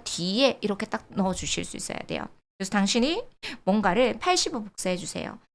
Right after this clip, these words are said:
한 사람이 복사하기 옆에 서 있는 그림이 나와요. 그리고 나서 푸인 쓰기 제 이 부분에 나올 수 있다는 거죠. 그러면 여러분, 번뜩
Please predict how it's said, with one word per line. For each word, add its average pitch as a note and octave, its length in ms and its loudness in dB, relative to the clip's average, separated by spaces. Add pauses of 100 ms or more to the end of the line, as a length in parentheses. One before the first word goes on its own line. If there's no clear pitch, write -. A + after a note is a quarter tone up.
(160)
한 G4 180 -2
사람이 C#4+ 400 2
복사하기 G#3+ 420 0
옆에 F#3+ 200 -2
서 C4 180 0
있는 B3+ 180 2
그림이 F#3 280 2
나와요. E3 460 0 (260)
그리고 C4 220 8
나서 A#3 260 8
푸인 C#4+ 640 8
쓰기 A#3 260 2
제 B3 80 4
이 E3+ 160 4
부분에 F3+ 240 0
나올 E3 160 0
수 F#3 100 -6
있다는 E3 300 0
거죠. E3+ 340 -2
그러면 A#3+ 300 6
여러분, G#3+ 280 6
번뜩 G3+ 680 2